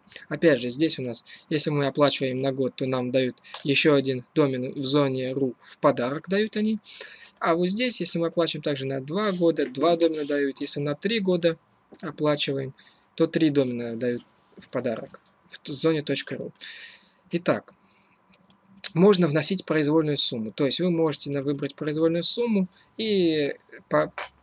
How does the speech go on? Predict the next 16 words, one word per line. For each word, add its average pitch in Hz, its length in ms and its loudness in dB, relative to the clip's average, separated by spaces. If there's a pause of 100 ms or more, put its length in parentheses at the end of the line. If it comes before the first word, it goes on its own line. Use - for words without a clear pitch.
(460)
как - 260 -4
его, 139 140 -2
и 180 100 0
просто 165 320 -2
пополнить, 113 520 -10
да? 170 200 -4 (540)
Указать 147 400 2
эту 131 100 -6
произвольную 131 640 -6
сумму, 180 520 0 (420)
там, 120 200 -10
не 127 80 -12
знаю, 120 340 -10 (320)
и 170 100 -4
пополнить. 123 640 -10 (880)
Вот. 127 300 -4